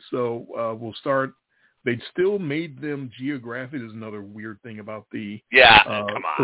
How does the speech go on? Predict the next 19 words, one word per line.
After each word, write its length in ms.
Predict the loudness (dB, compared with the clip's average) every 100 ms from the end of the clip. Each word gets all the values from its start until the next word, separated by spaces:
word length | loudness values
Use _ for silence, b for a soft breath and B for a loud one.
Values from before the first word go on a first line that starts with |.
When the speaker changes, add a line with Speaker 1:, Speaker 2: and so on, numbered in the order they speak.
| 0 0 0
Speaker 1:
coronavirus. 380 | 0 0 -2 -4 -8 -14
We, 220 | -12 -10 -8
Speaker 2:
We 80 | -2
Speaker 1:
we 140 | 0
Speaker 2:
couldn't 180 | 2 0
Speaker 1:
still 140 | 2 4
Speaker 2:
just 100 | 6
Speaker 1:
got 80 |
Speaker 2:
have 140 | 4 2
A, 40 | -8 -12 -12
we 80 | -12
just 160 | -12 -8
couldn't 240 | -8 -6
have 200 | -2 -2 -2
A, 220 | -8 -8
B, 300 | -10 -12 -14 -16 -14
C, 140 | -6
or 120 | -6
D. 440 | -6 -10 -10 -14